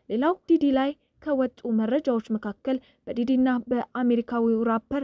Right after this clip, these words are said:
ሚክ ሚል መካከል የተደረገው ንግግር ሲሆን በድምፅ ቅጂው ላይ ሁለቱ ሰዎች አጸያፊ ነገር ሲፈጽሙ እንደነበር ያሳያል ሲሉ በርካቶች ተናግረዋል።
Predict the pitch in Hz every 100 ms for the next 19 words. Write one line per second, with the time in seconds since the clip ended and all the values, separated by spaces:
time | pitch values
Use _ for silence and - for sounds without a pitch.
0 | - 302 302 - 233 240 226 220 226 214
1 | - - 208 202 208 - 277 247 208 202
2 | 202 208 208 202 202 - 214 240 240 -
3 | - 240 262 226 226 220 - 208 226 247
4 | - _ - 285 - 226 202 196 233 -
5 | _ 202 - 240 240 240 254 247 294 294
6 | - _ - 311 277 254 - 240 240 220
7 | 214 208 - 247 - _ - 269 247 226
8 | 220 202 208 190 - 208 240 - _ -
9 | 269 226 - 190 - 208 208 - 269 -
10 | - 233 202 202 247 226